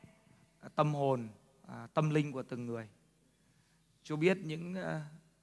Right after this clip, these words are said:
lời thầm nguyện vừa rồi của ông bà anh chị em.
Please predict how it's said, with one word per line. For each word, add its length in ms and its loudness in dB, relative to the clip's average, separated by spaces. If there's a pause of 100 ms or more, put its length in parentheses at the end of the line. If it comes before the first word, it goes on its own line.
lời 480 0 (200)
thầm 240 -2
nguyện 280 2
vừa 120 -2
rồi 220 0
của 100 -12
ông 140 -6
bà 140 6
anh 180 0
chị 140 -6
em. 180 -2